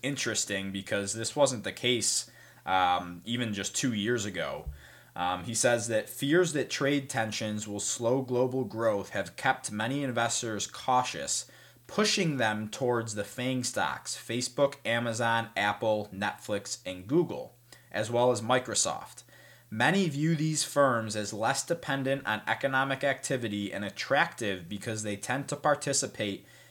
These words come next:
in hot areas for investment such as cloud computing and artificial intelligence.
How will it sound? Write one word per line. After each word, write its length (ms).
in 120
hot 360
areas 480
for 220
investment 640
such 240
as 120
cloud 500
computing 760
and 220
artificial 640
intelligence. 880